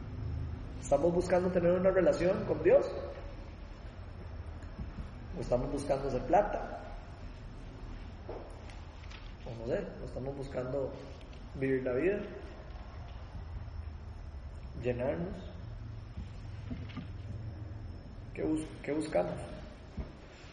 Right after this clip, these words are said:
Porque Andrés y, y Simón buscaron y encontraron. Ellos andaban en búsqueda del Mesías.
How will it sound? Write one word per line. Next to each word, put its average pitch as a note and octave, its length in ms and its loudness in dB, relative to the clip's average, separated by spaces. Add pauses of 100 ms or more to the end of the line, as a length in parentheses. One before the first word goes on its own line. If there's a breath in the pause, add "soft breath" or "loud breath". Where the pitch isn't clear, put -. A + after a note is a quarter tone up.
(2000)
Porque E3+ 260 -2
Andrés C#3 360 4
y, E3+ 640 2
y C#3+ 100 2
Simón C#3+ 340 4 (2750)
buscaron C#3 460 0
y - 20 0
encontraron. F3 520 -2 (1500)
Ellos B2+ 240 -2
andaban D#3 400 4
en C#3+ 60 -2
búsqueda C#3+ 340 0
del D#3+ 100 -2
Mesías. - 440 -6